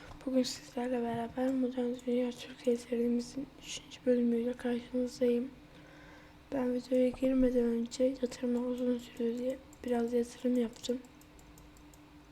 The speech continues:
Şöyle bazı eyaletleri full seviyeye çıkardım.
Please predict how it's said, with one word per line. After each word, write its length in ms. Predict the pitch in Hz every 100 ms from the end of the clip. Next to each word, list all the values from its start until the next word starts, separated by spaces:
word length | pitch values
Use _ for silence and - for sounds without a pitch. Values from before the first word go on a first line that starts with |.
| - - - -
Şöyle 600 | - - 233 226 220 262 - - - - - -
bazı 420 | 240 240 240 240
eyaletleri 1120 | 233 - 233 240 226 233 233 - 226 233 226 - - - - - - - -
full 240 | - 254
seviyeye 560 | - - 247 240 247 254
çıkardım. 640 | - - 269 269 269